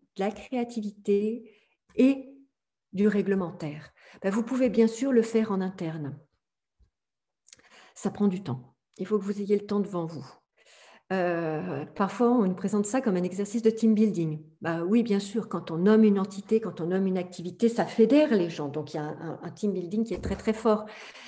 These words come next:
Mais, euh, c'est pas du canyoning, quoi. <laughs> C'est,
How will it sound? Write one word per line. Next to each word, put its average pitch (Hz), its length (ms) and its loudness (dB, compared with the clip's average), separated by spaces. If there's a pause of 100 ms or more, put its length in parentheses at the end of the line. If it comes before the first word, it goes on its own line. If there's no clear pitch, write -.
(180)
Mais, 185 240 2
euh, 190 80 2
c'est 185 180 0
pas 220 140 6
du 208 100 2
canyoning, 214 680 6
quoi. - 160 -4 (260)
<laughs> - 280 -12
C'est, - 280 -8